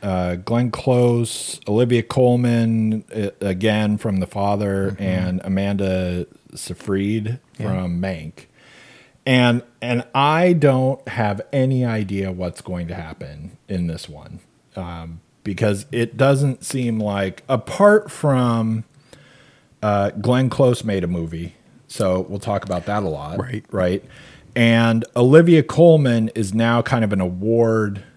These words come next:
Speaker 1: thing.
Speaker 2: Yeah.
Speaker 1: Um, especially since she was in the last, uh, God, what was that movie? Uh, the last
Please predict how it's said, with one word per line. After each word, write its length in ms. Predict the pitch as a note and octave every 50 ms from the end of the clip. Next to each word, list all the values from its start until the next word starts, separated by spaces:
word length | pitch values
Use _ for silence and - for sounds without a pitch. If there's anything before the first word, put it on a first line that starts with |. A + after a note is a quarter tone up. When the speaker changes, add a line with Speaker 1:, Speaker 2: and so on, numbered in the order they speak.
| _ _
Speaker 1:
thing. 640 | - - - - B2 A2+ G2+ F#2 F2 E2+ E2+ F2 F#2+ -
Speaker 2:
Yeah. 340 | G#2+ G2+ G2+ G2 G2 G2 G2+ -
Speaker 1:
Um, 580 | G2 F#2 F2+ F2 F2 F2 F2+ F2 F2 F2 E2 - _ _ _ _ _ _ _ _ _ _ _ _ _ _ - -
especially 720 | A2+ G#2+ - - - D3 C#3+ - - A2 G#2+ G2+ G2 G2+ G#2
since 280 | - - A2 G2 F#2+ -
she 140 | - A#2
was 180 | G#2+ G#2+ G2+ G2
in 340 | G2+ F#2+ F#2+ F#2 F#2 F#2+ F2+
the 80 | - F2
last, 640 | F2 F#2 F#2 F#2 F#2 F#2 F2+ - - - - - - - _
uh, 480 | F#2+ F2+ F2 E2+ E2+ E2 E2 E2 D#2+ D#2+ - _ _ _ _ _ _ _ _ _ _ _ _ _ _ _ _ _ _ _ _ _ -
God, 240 | D#2+ D#2 D#2 D#2+ D#2+
what 120 | E2 C#2+
was 120 | - - -
that 140 | E2 D#2 D#2
movie? 400 | E2 E2 D#2+ D#2+ D#2+ D#2+ - - _ -
Uh, 260 | - F2 E2+ E2 E2 E2 -
the 100 | - F#2
last 440 | F#2 G2 G2+ G2 G2 F#2+ - -